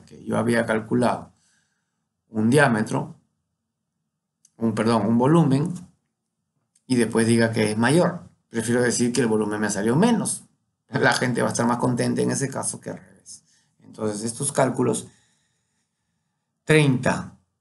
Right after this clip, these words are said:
para el ramal central, treinta y cinco para el ramal lateral, eh, veinte para el anillo hidráulico y diez para la parrilla hidráulica, eh, son los que yo uso.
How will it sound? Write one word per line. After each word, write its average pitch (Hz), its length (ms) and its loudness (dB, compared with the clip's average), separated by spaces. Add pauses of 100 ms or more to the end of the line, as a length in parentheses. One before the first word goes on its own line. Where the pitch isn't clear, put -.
para 101 180 -2
el 95 60 -2
ramal 98 280 0
central, 117 640 0
treinta 107 340 -4
y 98 80 -2
cinco 127 360 0
para 104 140 0
el 101 60 -6
ramal 107 240 0
lateral, 113 540 -2 (1400)
eh, 98 500 -2 (1200)
veinte 123 420 2
para 101 160 0
el 98 60 0
anillo 123 220 2
hidráulico 117 600 0 (200)
y 110 460 -10 (340)
diez 131 240 -2
para 113 240 0
la 85 160 -2
parrilla 120 240 0
hidráulica, 147 800 2 (840)
eh, 107 180 -10
son 120 300 0
los 110 120 -2
que 110 120 -6
yo 101 140 -6
uso. 101 420 -10